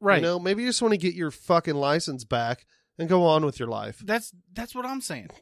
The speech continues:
Speaker 2: <laughs>
Speaker 1: I just think that, I just think that what Kim brings up later on should have,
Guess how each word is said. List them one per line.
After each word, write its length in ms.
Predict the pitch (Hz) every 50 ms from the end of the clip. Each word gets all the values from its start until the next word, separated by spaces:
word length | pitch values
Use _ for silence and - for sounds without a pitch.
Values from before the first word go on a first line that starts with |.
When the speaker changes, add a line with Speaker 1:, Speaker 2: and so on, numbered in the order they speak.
| _ - - 165
Speaker 2:
<laughs> 340 | 147 - - - _ _ -
Speaker 1:
I 100 | 180 220
just 200 | 262 277 226 -
think 200 | 247 240 226 208
that, 120 | 226 180 -
I 140 | 175 190 208
just 180 | 220 208 - -
think 200 | 208 202 180 -
that 140 | 190 175
what 200 | 170 170 190 180 143
Kim 220 | 131 262 269 240
brings 260 | 202 202 190 175 165
up 140 | 170 165 165
later 320 | 170 185 180 175 160 156 175
on 260 | 190 180 156 147 147 _ - - - - _ _ _ _ _ _ _ _ - 208
should 280 | - - - 294 269
have, 220 | 233 226 208 180